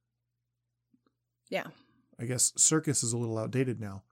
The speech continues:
Speaker 2: If you're at an amusement
Speaker 1: <laughs>
Speaker 2: park, why do you need to read a book to the children?
Speaker 1: Mm-hmm.
Speaker 2: You're at an amusement park. Go be amused or something.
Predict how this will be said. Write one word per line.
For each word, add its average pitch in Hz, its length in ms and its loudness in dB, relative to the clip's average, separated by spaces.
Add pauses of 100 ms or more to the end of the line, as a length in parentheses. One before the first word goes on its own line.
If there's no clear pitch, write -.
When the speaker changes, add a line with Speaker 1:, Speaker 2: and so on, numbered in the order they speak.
(920)
Speaker 2:
If - 140 0
you're 151 120 6
at 147 60 4
an 139 100 4
amusement 147 480 6
Speaker 1:
<laughs> 208 60 -2
Speaker 2:
park, - 380 -6 (680)
why 143 280 0
do 165 80 0
you 185 180 6
need 180 180 6
to 160 80 4
read 156 220 4
a 151 40 4
book 156 220 0
to 160 100 -2
the 156 80 -2
children? 147 420 -4 (840)
Speaker 1:
Mm-hmm. 180 260 -6
Speaker 2:
You're 185 280 0
at 175 60 0
an 175 120 2
amusement 175 460 0
park. - 280 -14 (720)
Go 151 160 4
be 147 320 4
amused 147 680 2 (120)
or - 200 -6
something. 104 440 -8